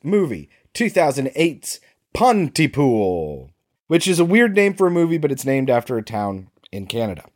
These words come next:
Written by Tony Burgess, based on his own novel. Directed by Bruce McDonald, starring Stephen McHattie, Lisa Houle, and Georgina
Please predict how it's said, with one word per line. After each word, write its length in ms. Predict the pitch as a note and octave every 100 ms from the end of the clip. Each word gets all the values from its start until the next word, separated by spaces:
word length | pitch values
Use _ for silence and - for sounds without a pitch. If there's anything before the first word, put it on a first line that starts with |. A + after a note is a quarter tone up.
| _ -
Written 220 | F3 D#3
by 140 | D3+
Tony 300 | C#3 D3 C#3
Burgess, 420 | G#2+ A#2 B2+ F#3 -
based 300 | A2 A2 A#2+
on 100 | A2
his 140 | G#2
own 180 | A2 G2+
novel. 420 | G#2 A#2 D#3+ G3 - - _ -
Directed 380 | C3 C#3 B2+ A#2
by 160 | A#2
Bruce 320 | G2 A#2+ A#2
McDonald, 580 | A2+ F#2+ A#2+ C3+ F3 F3+
starring 380 | - D#3 C#3 B2
Stephen 420 | - F#3 D#3 C#3
McHattie, 560 | A#2+ A#2 C3+ C3 C3 B2 _ _ _ -
Lisa 340 | D#3+ F3+ - C3
Houle, 500 | C3+ B2 A#2+ A#2 _ _ _ -
and 400 | A2+ A2+ A2 A2
Georgina 800 | B2 A#2 G#2 A#2+ A2+ G#2 G2+